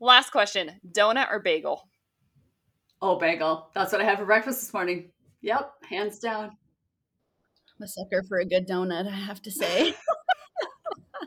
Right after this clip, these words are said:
Speaker 2: You and my three-year-old. My three-year-old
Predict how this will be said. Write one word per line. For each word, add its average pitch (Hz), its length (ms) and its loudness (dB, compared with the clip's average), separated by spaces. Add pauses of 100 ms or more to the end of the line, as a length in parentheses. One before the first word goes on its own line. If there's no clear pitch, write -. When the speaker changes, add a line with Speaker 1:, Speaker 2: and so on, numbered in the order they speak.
(600)
Speaker 2:
You 254 160 6
and 254 100 8
my 220 120 10
three-year-old. 190 580 6
My 190 160 2
three-year-old 196 540 4